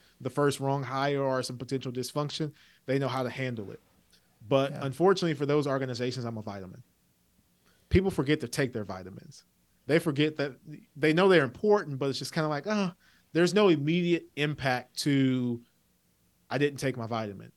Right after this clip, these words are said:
Speaker 1: It's a long-term deal. So it's more of a foundational,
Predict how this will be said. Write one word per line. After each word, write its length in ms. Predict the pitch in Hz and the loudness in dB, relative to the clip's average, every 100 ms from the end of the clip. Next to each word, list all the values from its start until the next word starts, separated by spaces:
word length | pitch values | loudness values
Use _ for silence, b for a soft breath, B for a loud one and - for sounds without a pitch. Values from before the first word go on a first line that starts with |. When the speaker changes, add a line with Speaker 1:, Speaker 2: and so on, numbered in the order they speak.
| _ | _
Speaker 1:
It's 160 | 143 139 | -4 0
a 60 | 139 | 0
long-term 680 | 123 143 143 127 135 117 110 | 2 2 2 -2 -8 -8 -6
deal. 360 | 131 160 147 127 | 0 2 2 0
So 300 | - 139 127 | -4 -2 -4
it's 120 | 123 | -4
more 200 | 143 151 | -2 -2
of 60 | 139 | -2
a 60 | |
foundational, 920 | 131 139 127 123 131 131 147 131 123 | -4 -6 -6 -4 -2 -2 -4 -4 -6